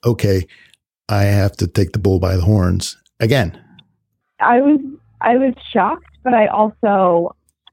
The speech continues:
Speaker 2: I also felt validated in my symptoms because my symptoms were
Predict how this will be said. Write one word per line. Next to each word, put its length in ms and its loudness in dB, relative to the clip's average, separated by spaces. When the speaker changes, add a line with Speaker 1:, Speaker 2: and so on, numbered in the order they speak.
Speaker 2:
I 120 2
also 500 0
felt 340 0
validated 560 2
in 160 0
my 260 -2
symptoms 540 -2
because 340 -2
my 240 -4
symptoms 520 -2
were 100 -8